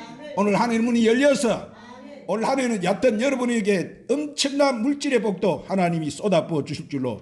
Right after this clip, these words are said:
믿으시기를 바랍니다. 우리 하나님이 여러분 이, 응?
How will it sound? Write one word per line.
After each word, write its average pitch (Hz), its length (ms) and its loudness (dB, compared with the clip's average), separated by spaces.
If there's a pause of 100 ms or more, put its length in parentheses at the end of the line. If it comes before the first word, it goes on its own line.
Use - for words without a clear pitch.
(120)
믿으시기를 127 800 0
바랍니다. 113 500 -4 (1600)
우리 131 140 -2
하나님이 131 600 0 (580)
여러분 123 460 -2
이, 143 320 -4 (540)
응? 170 240 -2